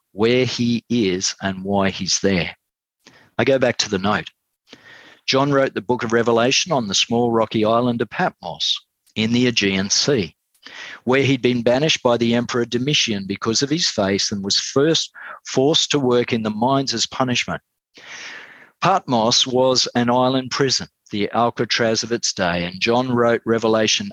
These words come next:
under the most forbidding and discouraging circumstances. Please direct your attention now to the screen. Friends, here is a picture of the island, or one of the islands that are all joined together for Patmos.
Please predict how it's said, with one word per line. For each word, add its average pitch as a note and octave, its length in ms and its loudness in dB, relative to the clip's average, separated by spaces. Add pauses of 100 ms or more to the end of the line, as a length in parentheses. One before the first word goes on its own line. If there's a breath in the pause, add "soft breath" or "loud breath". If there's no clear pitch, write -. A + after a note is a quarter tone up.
under B2+ 220 0
the A#2 120 -2
most A2 300 0
forbidding A2+ 600 -2
and G2 200 -8
discouraging G2+ 800 -2 (240)
circumstances. G2 1000 -2
Please D3+ 340 2
direct A#2 320 2
your G#2+ 100 2
attention G#2 460 0
now G2+ 220 0
to - 140 -4
the F2 120 -8
screen. G2+ 440 -2 (640 loud breath)
Friends, C#3 340 2
here D3 440 2 (100)
is A#2 460 0
a G#2 280 2 (140)
picture C#3+ 400 0 (100)
of G#2+ 380 -2
the F#2+ 160 -4
island, C3 420 0
or G#2+ 120 0
one A2 160 0
of A#2 100 -2
the G#2+ 240 -2
islands C3+ 400 0
that G2 140 -6
are G2+ 100 2
all A2+ 100 0
joined G#2+ 300 -2
together G#2 340 0
for - 180 -6
Patmos. - 640 -2